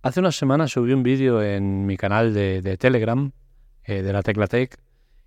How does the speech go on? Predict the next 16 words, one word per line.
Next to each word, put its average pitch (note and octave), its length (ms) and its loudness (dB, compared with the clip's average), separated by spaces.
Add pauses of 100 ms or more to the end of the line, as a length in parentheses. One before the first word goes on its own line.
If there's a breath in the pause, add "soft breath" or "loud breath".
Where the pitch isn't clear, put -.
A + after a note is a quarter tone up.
(280)
en B2 180 -2
el A#2+ 200 0
que A2+ 340 2
se A#2+ 180 -2
veía C3 300 2
cómo, D#3 560 -4 (100)
eh, A2+ 220 0
sacaba B2+ 760 -4
el A2+ 180 -8
máximo B2+ 420 -2
partido A#2+ 520 -2 (520)
a A2 120 -2
una C#3+ 160 2
de C#3+ 80 0
las A#2 140 -4
funciones A#2+ 500 -2